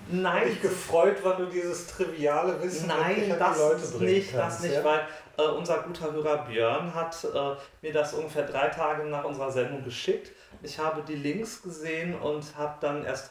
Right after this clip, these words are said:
Speaker 1: heute in Vorbereitung auf
Speaker 2: Björn,
Speaker 1: unser Treffen
Speaker 2: wir müssen sprechen.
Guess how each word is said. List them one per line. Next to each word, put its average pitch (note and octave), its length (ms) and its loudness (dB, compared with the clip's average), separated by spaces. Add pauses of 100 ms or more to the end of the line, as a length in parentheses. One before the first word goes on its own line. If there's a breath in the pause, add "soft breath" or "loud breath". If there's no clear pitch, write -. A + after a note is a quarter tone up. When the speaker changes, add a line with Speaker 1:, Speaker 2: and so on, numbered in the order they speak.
(140)
Speaker 1:
heute A#2 580 -2
in A#2 80 -10
Vorbereitung A2 600 -6
auf G#2+ 140 -12 (560 soft breath)
Speaker 2:
Björn, C3 260 2
Speaker 1:
unser - 120 2
Treffen - 280 -4
Speaker 2:
wir B2+ 80 -4
müssen B2+ 320 -4
sprechen. G2+ 720 -8